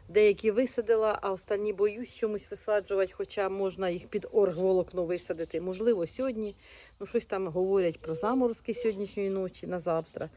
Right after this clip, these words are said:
Подивлюся, може, ще потерплю трошки. Але огірочки мої трішки, я дивлюся, краще. Я їх два дні не відкривала, вони були під пленкою.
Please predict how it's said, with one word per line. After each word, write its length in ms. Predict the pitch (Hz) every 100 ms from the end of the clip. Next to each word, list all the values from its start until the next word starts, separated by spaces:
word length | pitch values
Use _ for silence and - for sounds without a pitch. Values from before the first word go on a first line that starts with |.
| - - - -
Подивлюся, 640 | 220 208 196 170 147 -
може, 300 | 160 170 185
ще 200 | - 175
потерплю 540 | - 170 165 160 247 262
трошки. 420 | 190 190 - 480 494 - 480
Але 240 | 220 240 233
огірочки 500 | 220 254 277 - 233
мої 380 | 226 220 220 - -
трішки, 380 | - 262 - 302
я 80 | 277
дивлюся, 400 | 262 220 214 247
краще. 420 | 226 185 175 190
Я 160 | 185 196
їх 200 | 185 165
два 200 | 185 180
дні 180 | 185
не 120 | 170 165
відкривала, 640 | 170 - 185 240 302 226
вони 180 | 185 180
були 200 | 170 165
під 180 | 165 156
пленкою. 760 | - 214 285 262 247 240